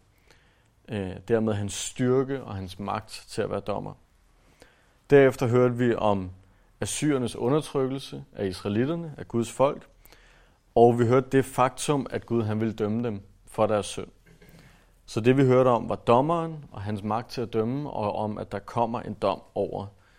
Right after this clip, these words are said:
Nineve, over assyrerne. Dermed er selvfølgelig, at han vil vælte et hvert rige, der går imod hans eget. Det, vi skal se på i dag,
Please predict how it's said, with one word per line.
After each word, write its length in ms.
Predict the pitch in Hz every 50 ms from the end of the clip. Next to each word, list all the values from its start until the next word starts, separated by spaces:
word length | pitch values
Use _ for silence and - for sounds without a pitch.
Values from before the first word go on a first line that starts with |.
| _ _ _ _ _ _ _ _
Nineve, 520 | 117 110 107 110 110 95 107 101 98 98
over 280 | - - 98 101 98 98
assyrerne. 560 | 98 98 - - - - - - 98 104 113 - _ _ _ _ _ _ _ _ _ _ - _ _ _ _ _ _ _ 202 -
Dermed 320 | - 113 107 104 104 104 101
er 140 | 101 104
selvfølgelig, 480 | 107 - - - - - 110 107 107 104
at 80 | 98 92
han 300 | 92 98 98 98 92 -
vil 300 | 120 127 - - 104 95
vælte 360 | 95 87 87 87 95 98 110 - - -
et 120 | - 92
hvert 240 | - 95 90 95 98
rige, 200 | 98 98 95 92
der 80 | 107
går 140 | 98 - 95
imod 240 | 92 92 92 98 101
hans 180 | 98 95 101 -
eget. 260 | - - - 101 127 - _ _ _ _ _ _ _ _ _ _ _ - - _ _ _ _ _ _ _ _ _ _ _ _ _
Det, 100 | 131 139
vi 60 | 151 160
skal 200 | - - 156 127
se 240 | - 156 151 131
på 200 | 131 - - 135
i 40 | 135
dag, 400 | 123 - 117 110 107 - - -